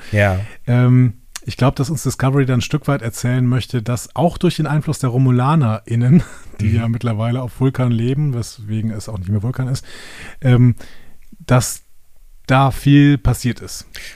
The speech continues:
Speaker 1: Und wahrscheinlich hätte diese Offenheit erst gar nicht entstehen können, äh, bei den, ähm, Vulkaniern, wenn sie nicht vielleicht auch irgendwann gemerkt ha-, hätten, dass andere Spezies mit Emotionen auch Vorteile haben.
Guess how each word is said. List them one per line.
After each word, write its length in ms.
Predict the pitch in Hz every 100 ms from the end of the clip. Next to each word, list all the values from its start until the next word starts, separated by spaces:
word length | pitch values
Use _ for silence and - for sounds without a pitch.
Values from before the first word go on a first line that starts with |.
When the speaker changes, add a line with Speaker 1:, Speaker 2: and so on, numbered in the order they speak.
| -
Speaker 1:
Und 120 | 95
wahrscheinlich 360 | 101 - 113 113
hätte 220 | 113 104
diese 240 | 104 98
Offenheit 400 | 107 113 107 104
erst 160 | 95 -
gar 120 | 92
nicht 120 | 101
entstehen 420 | 98 90 95 92 -
können, 480 | 101 95 95 92
äh, 240 | - - 90
bei 120 | 90
den, 340 | 90 90 90 -
ähm, 420 | - 85 82 87
Vulkaniern, 600 | 90 87 90 90 90 87 85
wenn 120 | 85
sie 100 | 87
nicht 140 | 85
vielleicht 280 | - 85 -
auch 80 | 80
irgendwann 320 | - 87 87
gemerkt 420 | 85 82 87 -
ha-, 60 | 85 85
hätten, 280 | 90 -
dass 140 | 85 -
andere 260 | 87 85
Spezies 760 | 82 - 85 - 85 - - - 76 - -
mit 800 | - 87 87 - - 92 92 104
Emotionen 880 | - 90 87 - 82 80 80 80 80 - - - -
auch 640 | 57 78 85 82 - -
Vorteile 380 | - 78 76 73
haben. 220 | -